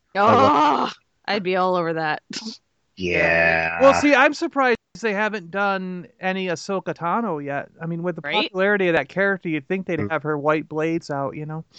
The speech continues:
Speaker 1: Well, it's the, it's always the, the saber makers outside, you know, like, like the independent saber makers who wind up doing that kind of stuff. Like, I wanna say, like, Ultra Sabers
Speaker 3: Yeah.
Speaker 1: or, um,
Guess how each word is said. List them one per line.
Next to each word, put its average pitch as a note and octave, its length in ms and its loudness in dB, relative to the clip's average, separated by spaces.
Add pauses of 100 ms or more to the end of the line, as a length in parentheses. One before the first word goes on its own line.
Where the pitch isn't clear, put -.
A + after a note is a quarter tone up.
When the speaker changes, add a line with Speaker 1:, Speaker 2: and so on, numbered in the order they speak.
(340)
Speaker 1:
Well, E3+ 160 8
it's - 200 2
the, C3+ 200 8
it's B2+ 180 6
always D3 440 6
the, G#2+ 260 4
the G2 160 0
saber A#2+ 400 0
makers G2 720 0
outside, G2+ 720 -2
you G#2 100 -2
know, F#2+ 140 -2
like, F#2+ 260 -4
like F#2+ 180 -4
the F#2+ 120 -2
independent G2 400 -2
saber G2 260 -4
makers F#2+ 360 -6
who G2+ 100 -2
wind F#2+ 200 0
up F#2+ 100 -10
doing F#2+ 220 -2
that F#2+ 180 -4
kind G2+ 180 -2
of F#2+ 80 -6
stuff. - 280 -6
Like, F2+ 200 -2
I - 500 -10
wanna A#2 140 4
say, A#2 100 2
like, G2 180 2
Ultra F#2+ 300 -2
Sabers G2+ 840 2
Speaker 3:
Yeah. A2+ 160 -8 (280)
Speaker 1:
or, F#2 140 -10 (420)
um, E2+ 760 -2